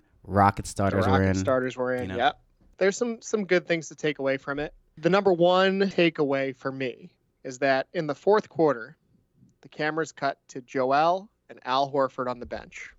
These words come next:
Speaker 1: Mm.
Speaker 2: And for an extended period of time, they were laughing, they were slapping each other on the back, making jokes,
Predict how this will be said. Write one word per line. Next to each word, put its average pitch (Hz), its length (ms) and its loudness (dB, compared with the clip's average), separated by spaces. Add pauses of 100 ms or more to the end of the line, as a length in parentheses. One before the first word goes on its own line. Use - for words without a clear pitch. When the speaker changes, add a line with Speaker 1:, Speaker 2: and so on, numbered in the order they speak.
(180)
Speaker 1:
Mm. 92 540 -6 (560)
Speaker 2:
And 143 180 -4
for 139 280 2
an 147 180 -6
extended 170 580 2
period 135 300 -2
of 120 100 -12
time, 131 400 -10 (240)
they 131 160 -4
were 120 160 -10
laughing, 135 680 0 (840)
they 120 160 -4
were 110 220 -6
slapping 135 560 -2
each 139 180 -8
other 127 260 0
on 123 120 -6
the 117 60 -10
back, 117 580 -2 (440)
making 131 440 -4
jokes, - 720 -2